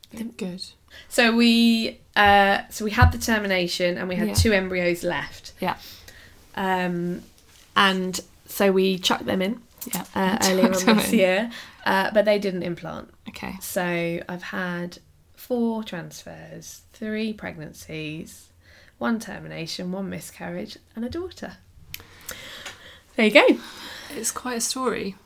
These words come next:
Speaker 3: Quite
Speaker 1: Yeah.
Speaker 3: a journey.
Speaker 1: Yes.
Speaker 2: And have you, you've come to the decision to s-,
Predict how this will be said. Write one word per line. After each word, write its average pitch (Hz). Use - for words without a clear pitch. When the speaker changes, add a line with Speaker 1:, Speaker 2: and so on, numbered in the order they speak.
Speaker 3:
Quite -
Speaker 1:
Yeah. -
Speaker 3:
a -
journey. 202
Speaker 1:
Yes. 320
Speaker 2:
And 220
have 226
you, 233
you've 233
come 220
to -
the 202
decision 180
to -
s-, -